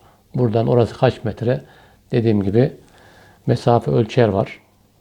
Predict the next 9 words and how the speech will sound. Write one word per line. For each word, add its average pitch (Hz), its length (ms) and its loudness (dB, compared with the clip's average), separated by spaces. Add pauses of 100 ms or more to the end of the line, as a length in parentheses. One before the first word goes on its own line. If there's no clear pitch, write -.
(560)
Mesafe 117 420 0
ölçeri 113 580 0
Google 120 360 0
Earth 120 160 0
programında 107 720 0 (440)
çok 127 260 0
rahat 117 240 0
hedefi 120 460 0 (200)
belirleyebilirsiniz. 123 960 0